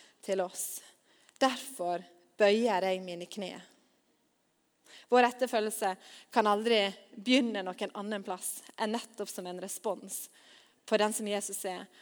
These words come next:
og det som han har gjort. Men like viktig er det at vår etterfølgelse kan aldri fortsette heller på noe annet grunnlag enn nettopp det at det er en respons til han. Videre i,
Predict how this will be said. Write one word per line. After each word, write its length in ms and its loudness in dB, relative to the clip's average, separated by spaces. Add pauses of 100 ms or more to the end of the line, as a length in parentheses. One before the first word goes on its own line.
(160)
og 140 -8
det 100 0
som 220 -8
han 100 -10
har 140 -8
gjort. 320 -20 (260)
Men 160 6
like 320 0
viktig 480 -4
er 640 -4
det 80 0
at 100 -12
vår 220 0
etterfølgelse 580 -6
kan 160 -8
aldri 240 0
fortsette 640 -8
heller 320 -2 (440)
på 120 -4
noe 240 -2 (240)
annet 300 -2
grunnlag 480 -4 (420)
enn 160 -4
nettopp 560 -8 (400)
det 140 2
at 180 -2
det 80 0
er 60 -4
en 100 -8
respons 540 -6 (640)
til 280 -2
han. 220 -10 (1600)
Videre 480 8
i, 160 4